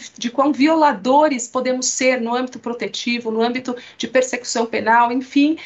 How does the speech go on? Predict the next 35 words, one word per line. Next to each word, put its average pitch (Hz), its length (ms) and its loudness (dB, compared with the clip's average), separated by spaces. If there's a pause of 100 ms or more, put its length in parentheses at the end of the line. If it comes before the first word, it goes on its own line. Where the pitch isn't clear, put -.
(200)
é, 233 260 4
a, - 200 0
o 247 60 -2
reconhecimento 277 800 -2
dessa 247 240 -6
forma 233 280 -4
de 226 120 -6
violência 226 440 0
causadora, 214 480 -2
portanto, 220 380 -4
de 214 80 -8
revitimização. 226 880 0 (400)
Aqui 226 300 -2
previsto 254 340 2
expressamente 254 720 0
nessa 233 240 0
Lei 226 240 2
treze 226 260 2
mil 226 100 2
quatrocentos 240 320 -2
e - 40 -14
trinta 247 180 2
e - 20 2
um. 233 80 0
E 320 160 6
o 339 60 4
artigo 339 360 2
quinto, 349 500 0
que 262 120 -4
foi, 294 340 2 (280)
é, 226 120 2
trazido 294 640 2
agora, 247 280 2 (140)
foi 240 400 -4
in-, 269 140 -2